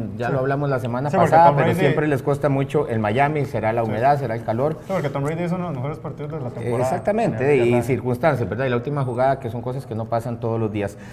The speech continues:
Speaker 1: Pero lo de Pittsburgh sí es preocupante, me parece que también la ausencia de James Conner les ha pesado mucho,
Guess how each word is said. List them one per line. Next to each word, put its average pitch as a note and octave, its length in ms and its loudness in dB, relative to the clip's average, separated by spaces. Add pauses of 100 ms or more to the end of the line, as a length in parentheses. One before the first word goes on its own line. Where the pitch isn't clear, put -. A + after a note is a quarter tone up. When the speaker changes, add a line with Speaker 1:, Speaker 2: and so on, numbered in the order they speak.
(240)
Speaker 1:
Pero C3 200 2
lo B2+ 100 2
de A#2+ 80 2
Pittsburgh D#3+ 300 0
sí F3+ 60 0
es F3 100 2
preocupante, E3 640 2
me G#2+ 120 -2
parece A2 480 -2
que C#3+ 160 -4
también B2+ 400 -2
la C#3 60 2
ausencia C3 360 -4
de C3 140 -2
James C3+ 180 -6
Conner C#3 220 -4
les B2+ 140 -6
ha B2+ 100 -8
pesado B2+ 280 -4
mucho, C#3 320 -6